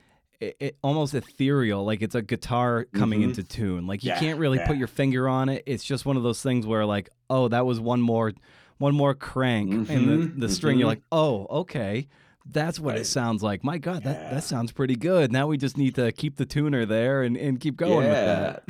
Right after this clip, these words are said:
Speaker 1: with that. <laughs>
Speaker 2: I think that's right. It really is like a tuning fork paragraph, right? Like, it's like a place
Speaker 1: Yeah.
Speaker 2: you can go back to, like, find your, your sort of bearings.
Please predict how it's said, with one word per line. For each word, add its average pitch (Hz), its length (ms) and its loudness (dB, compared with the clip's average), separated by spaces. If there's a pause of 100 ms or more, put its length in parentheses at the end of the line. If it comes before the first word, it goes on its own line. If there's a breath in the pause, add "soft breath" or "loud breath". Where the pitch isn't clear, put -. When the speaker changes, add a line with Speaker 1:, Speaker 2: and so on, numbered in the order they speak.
(120)
Speaker 1:
with 202 100 -10
that. 139 320 -8
<laughs> - 160 -20
Speaker 2:
I - 40 -10
think 156 100 0
that's 170 180 0
right. 165 180 4
It 131 80 0
really 151 280 4
is 135 100 0
like 113 100 -2
a 113 80 2
tuning 127 400 0
fork 95 320 -2
paragraph, 85 540 -2
right? 98 340 -2
Like, 98 120 -4
it's 98 160 -6
like 101 80 -2
a - 20 0
place - 160 -2
Speaker 1:
Yeah. - 80 0
Speaker 2:
you 110 60 -2
can 107 100 0
go 101 120 0
back 95 320 -2
to, 95 80 -6
like, 92 260 -2
find 98 340 -4
your, 90 320 -2
your 90 180 -4
sort 90 140 -8
of 87 100 -8
bearings. 90 460 -4